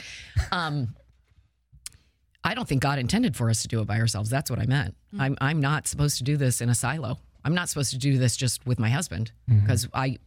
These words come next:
Speaker 1: we are a two-parent household.
Speaker 2: Mm.
Speaker 1: But I, not for a second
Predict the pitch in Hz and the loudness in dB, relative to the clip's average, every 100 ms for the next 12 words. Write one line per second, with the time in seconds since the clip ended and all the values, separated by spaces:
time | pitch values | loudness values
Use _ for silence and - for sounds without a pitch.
0 | - - 143 139 147 117 113 120 101 113 | -12 -2 2 2 0 0 -2 -2 0 0
1 | 110 90 104 - 196 180 160 - _ _ | -2 -4 -8 -10 -12 -12 -14 -20 _ _
2 | 120 135 - - - - 135 139 143 123 | 2 2 0 -8 -20 -6 0 2 2 0
3 | - - - - _ _ _ _ _ 165 | -2 -14 -20 -20 _ _ _ _ _ 0
4 | - 139 123 - - 143 113 87 | 0 0 0 0 -4 -4 -6 -6